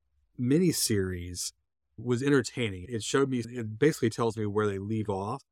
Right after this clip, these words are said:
at, at the end of Batman versus Robin.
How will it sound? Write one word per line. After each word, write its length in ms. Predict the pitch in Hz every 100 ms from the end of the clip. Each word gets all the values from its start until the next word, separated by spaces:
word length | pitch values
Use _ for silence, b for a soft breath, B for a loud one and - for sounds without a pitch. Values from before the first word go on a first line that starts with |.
| _ _ _ _ _
at, 340 | 117 104 - -
at 160 | 104
the 120 | 113 107
end 140 | 107
of 200 | 104 92 _ _ _ _ _ _
Batman 480 | 113 110 110 104 101
versus 580 | 104 104 - 98 95 -
Robin. 440 | 107 98 110 139